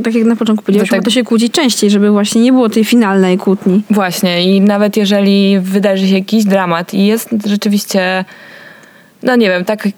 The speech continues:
Speaker 2: taka filmowa rzecz, która przychodzi mi do głowy. Ostatnio sobie oglądałam znowu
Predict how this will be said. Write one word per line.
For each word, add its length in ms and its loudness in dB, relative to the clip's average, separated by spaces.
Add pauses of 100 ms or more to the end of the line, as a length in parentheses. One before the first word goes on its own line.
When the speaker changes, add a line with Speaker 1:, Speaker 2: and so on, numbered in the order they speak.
(160)
Speaker 2:
taka 520 0
filmowa 560 0
rzecz, 220 -2
która 280 -6
przychodzi 500 -4
mi 100 0
do 120 -2
głowy. 720 -2
Ostatnio 380 -4
sobie 240 -4
oglądałam 500 -2
znowu 800 -4